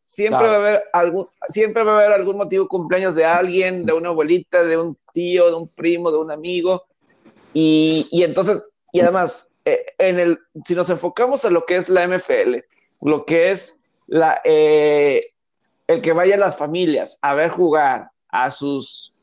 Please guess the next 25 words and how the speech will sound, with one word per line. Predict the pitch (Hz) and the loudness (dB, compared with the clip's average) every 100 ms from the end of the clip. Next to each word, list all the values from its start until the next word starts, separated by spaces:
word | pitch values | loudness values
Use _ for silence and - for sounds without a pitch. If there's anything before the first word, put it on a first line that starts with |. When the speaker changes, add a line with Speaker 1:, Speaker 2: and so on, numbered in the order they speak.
| _ - | _ 0
Speaker 1:
primos, | 180 185 165 143 131 143 | 2 2 0 -4 -6 -6
a | 139 | -6
sus | 127 - | -8 -8
hijos, | 180 190 180 - 139 139 | -6 -6 -6 -4 -4 -4
a | |
sus | 123 - | -10 -10
sobrinos, | - 127 175 185 175 160 147 - | -8 -2 0 2 0 -2 -4 -2
a | 90 - - _ - | -2 -2 -8 _ -6
nietos, | 151 170 190 190 - 143 123 - _ - | -2 0 0 -2 -2 -2 -2 -10 _ -4
etcétera, | 135 185 180 160 143 139 - - - - _ | -2 0 0 0 0 -4 -12 -14 -14 -20 _
ahí | - 175 202 | -2 0 0
estamos | 202 190 190 185 | 0 -2 -2 -2
hablando | 165 165 170 | 0 0 0
de, | 180 165 139 - _ _ _ - | 2 2 2 -4 _ _ _ -4
eh, | 123 131 120 - - - 160 | 0 2 0 -2 -10 -8 -4
a-, | 143 - 120 | -4 -4 0
ahí | 190 262 202 - | 0 0 -2 -2
para | 160 | -4
mí | 190 | -2
sería | 196 185 | 0 2
la | 196 190 | 2 2
mayor | 160 156 160 185 - | 0 0 2 0 0
preocupación. | 202 170 165 151 - 120 - 196 226 - _ _ _ _ - | -2 -2 -2 -12 -14 -14 -2 0 0 -4 _ _ _ _ -8
Speaker 2:
Claro. | 123 151 | -2 0
Speaker 1:
Eh, | 147 147 147 | 2 2 2